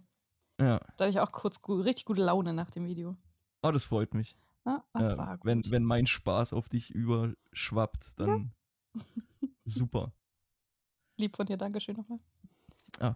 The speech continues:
Speaker 1: kein Problem, immer wieder gern. Ich geb gern an.
Speaker 2: <laughs> Ja, wahrscheinlich wieder einfach nur irgendwas von Google runtergeladen, wie immer.
Speaker 1: Ja, siehst du, hast mich erwischt.
Speaker 2: <laughs> Ich hab, äh,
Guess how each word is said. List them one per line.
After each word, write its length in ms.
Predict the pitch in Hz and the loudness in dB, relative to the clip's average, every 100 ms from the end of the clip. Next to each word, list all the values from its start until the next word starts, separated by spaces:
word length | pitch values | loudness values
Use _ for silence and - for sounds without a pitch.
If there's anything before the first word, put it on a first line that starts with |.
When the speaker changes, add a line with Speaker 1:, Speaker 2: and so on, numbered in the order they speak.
| - | -2
Speaker 1:
kein 160 | 113 | -4
Problem, 360 | 110 110 - 113 | -2 -2 -2 -2
immer 220 | 117 117 | 0 0
wieder 180 | 113 113 | 0 -2
gern. 260 | 110 117 113 _ - | -2 -4 -8 _ -10
Ich 140 | 117 | 0
geb 200 | 127 120 | 2 2
gern 340 | - 120 131 120 | 2 4 4 4
an. 280 | 123 117 113 - - - - - - - _ _ _ _ - | 0 0 -2 -2 -2 -2 -12 -18 -20 -20 _ _ _ _ -6
Speaker 2:
<laughs> 540 | - - 285 196 143 175 277 233 208 - 233 147 247 170 - 190 151 | 0 4 6 4 0 2 6 6 4 4 4 4 2 0 -6 -8 -4
Ja, 120 | 165 | -2
wahrscheinlich 340 | 156 180 180 180 | 2 2 0 0
wieder 140 | 170 | -2
einfach 160 | 180 185 | 0 -2
nur 100 | 165 | -2
irgendwas 280 | 170 180 | -4 -8
von 200 | - 170 185 180 | -10 -12 -14 -14
Google 260 | 175 185 175 | -8 -4 -4
runtergeladen, 580 | 165 180 175 180 190 185 | -4 -8 -6 -6 -6 -8
wie 100 | 180 | -6
immer. 320 | - 196 196 - - - _ _ - | -4 -2 -4 -10 -20 -20 _ _ -4
Speaker 1:
Ja, 180 | 127 - - - | -4 -4 -10 -12
siehst 300 | - 220 - | -4 -2 0
du, 60 | |
hast 220 | 117 240 127 | 2 2 2
mich 120 | 123 | 0
erwischt. 320 | 123 123 320 | 0 -2 -4
Speaker 2:
<laughs> 60 | - _ _ _ _ _ - 370 339 277 | -10 _ _ _ _ _ -8 -4 -2 -2
Ich 140 | - | 2
hab, 220 | 240 220 - | 2 2 0
äh, 440 | 208 208 202 | 4 6 6